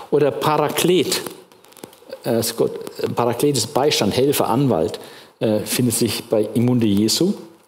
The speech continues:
und es findet sich auch im ersten Johannesbrief. Also das ist dann schon auffällig, äh, bei relativ geringer Vokabelanzahl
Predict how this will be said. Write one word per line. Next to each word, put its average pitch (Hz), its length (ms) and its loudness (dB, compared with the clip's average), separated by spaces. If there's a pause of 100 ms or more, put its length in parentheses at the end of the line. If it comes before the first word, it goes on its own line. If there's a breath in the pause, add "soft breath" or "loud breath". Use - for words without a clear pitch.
(120)
und 113 140 0
es 104 60 -4
findet 110 220 0
sich 113 200 -2
auch 107 100 2
im 127 100 0
ersten 131 220 -2
Johannesbrief. - 1040 -4 (520 loud breath)
Also 143 140 2
das 175 140 2
ist - 120 0
dann 175 120 2
schon 156 400 2
auffällig, 151 680 2 (360 loud breath)
äh, 123 300 2 (320)
bei 123 400 0 (120)
relativ 131 420 0
geringer 160 360 2
Vokabelanzahl 135 1040 0